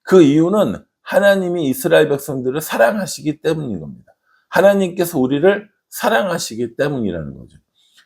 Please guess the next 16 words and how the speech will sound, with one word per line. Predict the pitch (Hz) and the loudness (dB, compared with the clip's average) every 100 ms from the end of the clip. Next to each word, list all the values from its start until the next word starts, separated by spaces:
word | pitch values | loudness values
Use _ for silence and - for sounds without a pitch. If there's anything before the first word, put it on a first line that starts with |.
| - | -12
사랑이 | - 185 220 220 214 | 0 4 4 4 0
아니고서는 | 147 113 135 127 123 120 143 190 - _ | -2 -2 -2 -4 -4 -2 -2 -4 -8 _
이런, | - 147 160 160 147 147 135 113 - _ _ _ _ | -4 -2 4 4 4 2 0 -6 -8 _ _ _ _
이런 | 117 120 131 117 | 0 4 4 4
모든 | 104 131 147 139 | 4 4 2 0
일들을 | 113 110 113 120 151 - _ _ - 202 | 0 0 0 2 0 -2 _ _ -12 -6
해석할 | 196 220 180 - 165 | -4 -4 -6 -4 -8
수 | - 143 | -6 -4
있는, | 113 101 78 - _ _ _ _ | -4 -2 -6 -10 _ _ _ _
어, | 95 85 160 - | -2 2 2 -2
설명할 | - 202 214 202 180 | 0 2 4 4 4
수 | - 139 | 2 -6
있는 | 120 | -8
방법이 | - 107 101 95 143 147 _ _ | -8 -6 -4 -2 -4 -6 _ _
없다라는 | - 117 - - 147 127 95 - 92 95 92 | -2 -2 -2 2 2 2 -2 -8 -2 -2 -2
것이죠. | 78 - - | -8 -12 -20